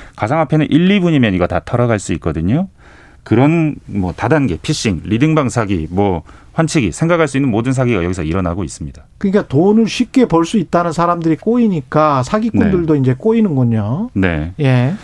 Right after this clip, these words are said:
Speaker 1: 근데 이게 우리나라에서 일어나는 불법, 이, 이 정도인데 사실은 불법은 이 정도인데 이거보다 더 중요한 건 지금 상황에서는
Speaker 2: 음.
Speaker 1: 탈법 혹은 무법 상황인 것 같습니다.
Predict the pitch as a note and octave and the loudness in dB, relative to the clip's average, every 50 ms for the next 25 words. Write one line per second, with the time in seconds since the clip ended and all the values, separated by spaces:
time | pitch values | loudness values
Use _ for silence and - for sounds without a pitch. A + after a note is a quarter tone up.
0 | - - - - - A#2+ D3 E3+ D3+ D3 D3 E3+ D#3+ - - - - - - - | -14 -20 -14 -6 -2 0 2 2 2 2 2 0 0 -2 -8 -20 -20 -20 -20 -20
1 | - - - - A#2+ B2 C#3 E3+ F#3 F#3 F3+ E3+ D#3 C#3 A#2 F2+ F#2+ G#2+ G#2+ A2+ | -20 -10 -4 0 2 4 4 4 4 2 2 0 0 0 0 0 0 0 2 2
2 | A#2 G#2+ G2 F#2+ A2 G2+ G#2 G#2 A#2 A#2 A#2 A2 G2+ E2+ - C3 D3+ D#3+ D#3 D#3+ | 2 0 0 0 0 0 2 2 2 2 2 2 0 0 2 2 4 4 4 2
3 | B2 F2 - - - - A#2+ A#2 A2 F#2 G2 G2 F#2 A2 A#2+ C3 A#2+ G#2+ F2 F2 | 0 -2 -4 -8 -6 -2 -2 0 0 0 -2 0 0 2 2 2 2 2 0 0
4 | E2+ G#2+ F#2+ - A2 G#2 C3+ C3 C#3 A2+ F2 D2+ - G#2+ G#2+ A#2 C3+ D#3+ D#3 D#3+ | 0 -2 -2 -2 -2 0 2 2 2 0 0 -2 0 0 0 2 2 2 2 2
5 | D3+ G2+ F2+ F#2+ A#2+ B2+ A#2 G#2+ G2 F#2 F#2 G2+ A2 C#3 C#3+ C3+ B2+ A#2+ B2+ A#2+ | 0 0 0 2 2 2 2 2 0 0 0 0 0 0 2 0 0 0 0 -2
6 | - - G2 G#2 A2+ G#2+ F#2+ F2 F2+ A2 A#2+ G#2 D#2+ D2 - - F2+ G2+ B2 C3+ | -2 -2 -2 0 0 0 0 0 0 0 0 -2 -2 -4 -6 -4 0 2 2 2
7 | C3+ C3+ B2 A#2 - - B2 B2 C3+ C#3 C#3 A#2 F#2 F#2+ E2+ D#2 D2+ E2+ - F3+ | 2 0 -2 -4 -4 -2 0 0 2 2 0 0 -2 -4 -6 -8 -8 -10 -6 -4
8 | D#3 B2+ - F3 E3+ D#3 A#2+ E2+ - - B2 A2+ A#2 A2 E2+ E2 G2 A#2 A#2 D#3 | 0 2 2 2 2 0 -2 -4 -4 -4 -4 -2 -2 -2 0 0 0 0 2 0
9 | D#3+ - - - A#2+ F#2+ F#2 E2+ D#2 D2+ D#2 - - G2+ G2 F2 F#2 E2+ E2 D2+ | -2 -4 -4 -4 -2 -2 -2 -2 -4 -6 -8 -8 -6 -6 -4 -2 -2 -2 -4 -4
10 | D2 D2 D#2 - F#2 E2 - - G#2 F2 D#2 C#2+ C#2+ C#2+ C#2 | -6 -6 -6 -6 -6 -8 -6 -4 -4 -4 -4 -4 -6 -8 -6